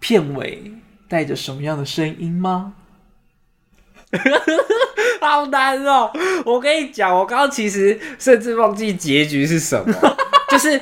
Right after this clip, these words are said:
Speaker 2: 就是我记得，我，我，我记得他就是让青春自己离开那一段，
Speaker 1: 嗯，嗯，嗯。
Speaker 2: 但是我不记得那个是结局。
Speaker 1: <laughs> 啊，不然你以为那个是什么？
Speaker 2: 就是我觉得就是我忘了。<laughs> 太久了啦。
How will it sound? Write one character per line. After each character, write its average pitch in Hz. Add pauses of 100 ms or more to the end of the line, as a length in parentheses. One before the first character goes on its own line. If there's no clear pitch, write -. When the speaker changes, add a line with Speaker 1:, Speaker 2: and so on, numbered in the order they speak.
(120)
Speaker 2:
就 277
是 269
我 185
记 214
得， 120
我， 131
我， 135
我 143
记 202
得 135
他 151 (200)
就 156
是 147
让 120 (220)
青 139
春 139
自 151
己 113
离 90
开 117
那 113
一 95
段， 104
Speaker 1:
嗯， 190
嗯， -
嗯。 180
Speaker 2:
但 226
是 262
我 196
不 156
记 185
得 226
那 165
个 131
是 147
结 98
局。 98 (1040)
Speaker 1:
<laughs> 262
啊， 269
不 269
然 262
你 226
以 220
为 202
那 220
个 190
是 202
什 381
么？ 151
Speaker 2:
就 254
是 262
我 175
觉 151
得 156
就 175
是 185
我 117
忘 110
了。 - (1120)
<laughs> -
太 302
久 190
了 208
啦。 196